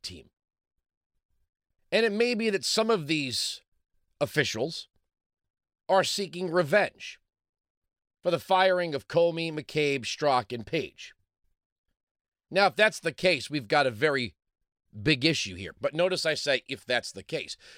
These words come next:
These people that are jumping up and down, "Trump's got nuclear secrets, oh my God! Yeah, we gotta get him into an orange jumpsuit now! Now! He's guilty! Nuclear secrets!" There has been no trial.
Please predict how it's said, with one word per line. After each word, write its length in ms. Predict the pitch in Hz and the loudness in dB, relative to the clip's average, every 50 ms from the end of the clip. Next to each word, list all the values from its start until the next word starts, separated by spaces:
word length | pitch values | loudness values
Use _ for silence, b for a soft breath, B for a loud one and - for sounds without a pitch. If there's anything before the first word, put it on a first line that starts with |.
| B B B B B - | B B B B B -2
These 240 | 165 214 214 - | 0 0 0 0
people 320 | - - 233 294 285 277 269 | -2 -4 -6 -2 0 0 2
that 120 | 233 226 | 4 4
are 120 | 196 170 151 | 2 2 2
jumping 300 | 110 170 180 160 180 156 | 2 0 0 0 0 -6
up 40 | |
and 60 | 143 143 | 0 0
down, 280 | 151 - - - - - | 0 0 0 -8 -8 -6
"Trump's 320 | - - 302 330 320 254 | 2 4 4 4 4 2
got 260 | - - 269 262 247 269 | -2 2 2 2 4 2
nuclear 380 | 302 311 226 233 285 269 247 | 0 -2 2 2 2 2 2
secrets, 480 | - - - 320 320 247 269 240 - 269 | 0 2 2 2 2 2 0 -2 0 2
oh 60 | 285 | 4
my 160 | 294 294 - - _ | 4 4 4 4 _
God! 320 | - 285 302 294 269 175 - B B B B B | 4 6 6 6 6 4 0 B B B B B
Yeah, 220 | B 240 240 208 190 | B 2 2 2 2
we 140 | 196 233 | -2 2
gotta 240 | 208 - 294 311 311 | 4 6 6 6 4
get 160 | - 311 311 | 4 4 4
him 80 | 294 294 | 4 4
into 140 | 285 269 269 | 2 2 2
an 60 | 277 | 4
orange 320 | 285 302 311 302 - - - | 6 6 4 4 2 -2 0
jumpsuit 480 | - 285 294 285 - - - 440 277 240 | 2 2 2 2 -2 -4 -4 -4 -4 -4
now! 560 | 240 262 247 262 285 285 285 269 214 156 - - - | 0 4 6 6 8 8 8 6 4 2 0 -6 -4
Now! 560 | - 254 277 285 294 294 302 294 285 214 156 - B B | 2 4 4 6 6 6 8 6 6 4 2 -4 B B
He's 180 | - 262 240 170 | -6 -6 -6 -6
guilty! 460 | - - 302 311 302 - 277 220 214 | 0 2 2 2 2 0 -6 -4 0
Nuclear 420 | 240 254 254 - - 277 262 247 | 0 0 0 0 0 0 2 2
secrets!" 680 | - - 254 285 285 - - - - - - - - - _ _ _ _ _ _ _ _ _ - - - - - - - - - - - - - _ _ _ _ _ _ _ _ _ _ _ _ _ _ _ _ _ _ _ - | 0 0 0 0 0 0 -2 -4 -4 -4 -4 -10 -14 -14 _ _ _ _ _ _ _ _ _ -18 -18 -18 -18 -20 -20 -20 -20 -20 -20 -20 -20 -20 _ _ _ _ _ _ _ _ _ _ _ _ _ _ _ _ _ _ _ -16
There 80 | 202 | -14
has 100 | 214 247 | -14 -12
been 160 | - - 185 135 | -8 -8 -8 -8
no 120 | 104 87 | -8 -12
trial. 420 | - - - - - - - - | -14 -18 -20 -20 -18 -18 -18 -20